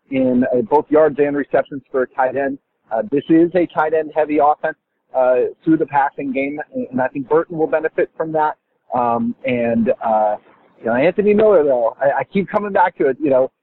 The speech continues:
there are false positives in camp sometimes, and, and, uh, we have to be cognizant of that. But my God, the kid has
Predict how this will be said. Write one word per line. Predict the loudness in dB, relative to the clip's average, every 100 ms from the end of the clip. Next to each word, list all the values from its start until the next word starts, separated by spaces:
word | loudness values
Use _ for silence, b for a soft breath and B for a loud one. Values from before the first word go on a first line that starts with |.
| -2
there | 0
are | 0 0
false | -2 -2
positives | -2 -4 -2 -2 -2
in | -6 -6
camp | -6 -6 -6
sometimes, | -8 -4 -4 -4 -6 -6
and, | -4 -4
and, | -2 -2 -2 0
uh, | 0 0 _ _ -4
we | 2 2
have | 2
to | -2
be | -4
cognizant | 0 -2 -2 -8 -8 -6
of | -2
that. | 0 -2 -6 _ _ -8
But | -2
my | 0
God, | 2 0 -2
the |
kid | -4 -4
has | -4